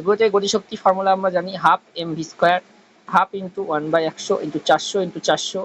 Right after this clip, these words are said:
কাটাকাটি করলে আটশো জুল, অর্থাৎ গতিশক্তির মাত্রা হবে আটশো জুল।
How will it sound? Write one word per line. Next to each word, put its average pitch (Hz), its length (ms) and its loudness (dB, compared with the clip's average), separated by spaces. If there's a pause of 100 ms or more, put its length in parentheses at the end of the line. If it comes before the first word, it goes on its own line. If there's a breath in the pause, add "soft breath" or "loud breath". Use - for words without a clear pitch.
(280)
কাটাকাটি 170 320 -4
করলে 190 180 2 (160)
আটশো - 220 -4 (100)
জুল, 165 140 0 (840)
অর্থাৎ 208 340 -2 (440)
গতিশক্তির 165 580 -2
মাত্রা 160 200 2
হবে 214 120 4 (100)
আটশো - 260 -4 (140)
জুল। 127 160 -2